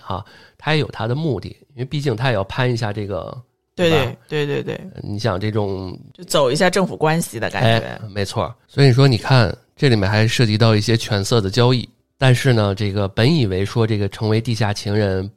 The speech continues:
Speaker 1: 神不知鬼不觉哈，不料好景不长，此事儿哈，被欧阳成的妻子察觉了，可想而知，他妻子非常愤怒哈，提出了离婚。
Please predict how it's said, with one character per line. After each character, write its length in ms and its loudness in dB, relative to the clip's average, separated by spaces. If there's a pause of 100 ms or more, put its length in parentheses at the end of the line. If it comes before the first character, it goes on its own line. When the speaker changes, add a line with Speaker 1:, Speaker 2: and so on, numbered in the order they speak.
Speaker 1:
神 260 -4
不 80 -4
知 160 -4
鬼 140 -4
不 120 -10
觉 220 -8
哈， 260 -4 (200)
不 80 -10
料 160 0
好 180 -4
景 180 -2
不 140 -6
长， 320 -4 (460)
此 160 -6
事 140 -2
儿 160 2
哈， 300 -4
被 100 0
欧 160 0
阳 140 4
成 160 -6
的 80 -2
妻 200 -6
子 140 -6
察 180 -8
觉 140 -12
了， 180 -16 (200)
可 180 0
想 160 2
而 140 -2
知， 280 0 (160)
他 160 0
妻 240 0
子 320 -2 (340)
非 200 2
常 240 4
愤 300 0
怒 120 -4
哈， 200 -6
提 180 -10
出 160 -4
了 80 0
离 140 -4
婚。 220 2